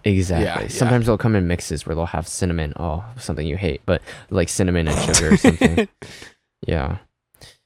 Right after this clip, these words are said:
Speaker 1: Next up, we have protein shake. I have, I have my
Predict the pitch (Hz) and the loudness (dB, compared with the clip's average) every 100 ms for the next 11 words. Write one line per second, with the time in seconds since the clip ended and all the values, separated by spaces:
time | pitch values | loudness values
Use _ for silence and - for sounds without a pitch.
0 | _ - 147 175 214 190 170 - - - | _ 2 4 4 4 6 4 2 -8 -8
1 | - 127 135 165 151 - - 104 98 87 | -8 0 4 4 2 -2 -2 2 2 0
2 | 82 - - 69 50 - - - - 92 | -2 -4 -2 -2 -2 -8 -14 -14 -4 0
3 | 101 104 101 101 95 92 - - - 95 | 0 2 2 4 2 0 -8 -12 -2 2
4 | 98 98 95 92 85 80 80 80 78 71 | 4 4 2 0 0 -2 -4 -6 -4 -2
5 | 78 64 95 | -4 -4 -6